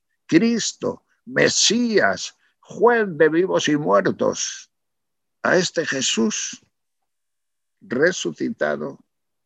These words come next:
es otra cosa, es otro mundo. ¿Y qué pasó? Pues pasó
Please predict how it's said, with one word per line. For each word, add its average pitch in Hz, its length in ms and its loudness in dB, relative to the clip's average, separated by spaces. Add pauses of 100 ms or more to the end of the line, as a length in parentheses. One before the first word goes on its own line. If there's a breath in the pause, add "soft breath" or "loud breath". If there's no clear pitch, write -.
(460)
es 143 160 -8
otra 165 260 -6
cosa, - 500 -12 (960)
es 123 180 -2
otro 175 320 2
mundo. 156 640 -2 (1800)
¿Y 143 440 -4 (1800)
qué 180 100 -2
pasó? 156 580 8
Pues - 520 2 (1600)
pasó 139 500 2